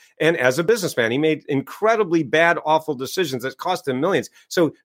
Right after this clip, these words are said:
Tesla, the man, died penniless and alone. Meanwhile, Edison went on to this great success. Well, he was a psycho. I mean, <laughs> and it's like, holy crap, this is still going on today, right? You've got these,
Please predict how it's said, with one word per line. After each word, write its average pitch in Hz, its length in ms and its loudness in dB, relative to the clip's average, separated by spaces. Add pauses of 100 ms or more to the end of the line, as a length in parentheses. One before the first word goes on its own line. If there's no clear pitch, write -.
(120)
Tesla, 147 580 -2
the 123 80 0
man, 160 400 2 (200)
died 202 340 0 (140)
penniless 214 460 2
and 190 100 0
alone. 277 400 2 (120)
Meanwhile, 170 520 4
Edison 214 360 2
went 180 140 -2
on 185 140 -2
to 185 80 -4
this 165 160 -2
great 202 240 0
success. 254 400 -4
Well, 190 120 -8
he 277 200 -2
was 277 180 0
a 185 80 -2
psycho. 269 680 -2 (580)
I 147 80 2
mean, 170 220 2
<laughs> - 20 2
and 196 400 0
it's 196 180 0
like, 185 300 0 (220)
holy 339 340 2
crap, 370 340 2
this 208 220 0
is 208 120 -2
still 247 300 2
going 214 380 4
on 180 240 0
today, 311 520 2 (300)
right? 165 240 2
You've 170 160 -4
got 185 240 0
these, 165 340 0